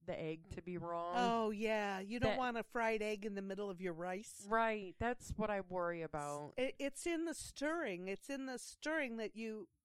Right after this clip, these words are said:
Speaker 2: keep it moving fast enough.
Speaker 1: I think that's one of those that dishes that somebody will have to hold my hand while I
Speaker 2: Yeah.
Speaker 1: make, and
Speaker 2: Okay.
Speaker 1: then, and then I'll be a whiz at it.
Speaker 2: Yep.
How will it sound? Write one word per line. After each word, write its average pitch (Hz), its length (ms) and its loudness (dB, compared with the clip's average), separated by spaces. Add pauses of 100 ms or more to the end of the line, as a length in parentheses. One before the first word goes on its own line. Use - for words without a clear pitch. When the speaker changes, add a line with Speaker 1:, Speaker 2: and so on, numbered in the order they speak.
(340)
Speaker 2:
keep 294 300 -2
it 220 120 0
moving 254 580 -2
fast 233 440 -2
enough. 196 380 -2
Speaker 1:
I 240 100 4
think 269 220 0
that's 220 260 -2
one 202 200 0
of 190 80 -6
those 170 340 -2
that 175 140 -4 (180)
dishes 170 400 -4
that 160 180 -12
somebody 170 300 -8
will 151 160 -2
have 156 320 -2
to 156 220 -4 (720)
hold 170 240 -4
my 165 120 -6
hand 156 480 -6 (140)
while 170 160 2
I 165 140 2
Speaker 2:
Yeah. - 40 0
Speaker 1:
make, 170 280 -6 (280)
and 247 100 -2
Speaker 2:
Okay. 165 100 -4
Speaker 1:
then, 151 340 -2 (460)
and 175 160 -6
then 165 180 -8
I'll 160 240 -8 (260)
be 170 120 -6
a 165 60 -2
whiz 165 280 -4
at 156 180 -4
it. 160 200 -8 (340)
Speaker 2:
Yep. 214 240 0